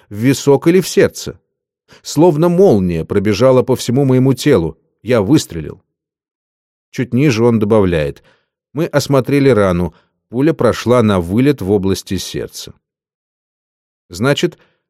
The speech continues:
стрелял в грудь. То же самое пишет и Пуришкевич,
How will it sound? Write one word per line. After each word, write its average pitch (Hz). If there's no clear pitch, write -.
стрелял 143
в 135
грудь. 139
То 147
же 214
самое 202
пишет 180
и 196
Пуришкевич, 117